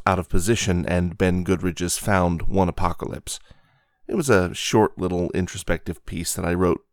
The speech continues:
for the Fernal Equinox con book, and even today I'm kind of proud of. It, it was accepted right out of the gate.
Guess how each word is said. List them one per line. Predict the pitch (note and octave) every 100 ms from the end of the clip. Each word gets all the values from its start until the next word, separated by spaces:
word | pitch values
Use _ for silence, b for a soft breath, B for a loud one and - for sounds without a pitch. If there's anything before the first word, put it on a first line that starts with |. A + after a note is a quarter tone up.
| _
for | - G2
the | F2+
Fernal | - G2 F2+ F2+
Equinox | - F2 E2+ -
con | - C#3 A#2
book, | D#2 A#1 - b b b b b b
and | F3+ C#4+
even | C#4+ A3
today | D3+ A3 A#3
I'm | A2+ A2+ A2 -
kind | - A3
of | E3
proud | - G3+ G2
of. | - -
It, | A#2+ - -
it |
was | F#3 D#3+
accepted | C3+ A3+ - D#3+
right | D#3 E3
out | F3+
of | F3+
the | F#3
gate. | A3 - -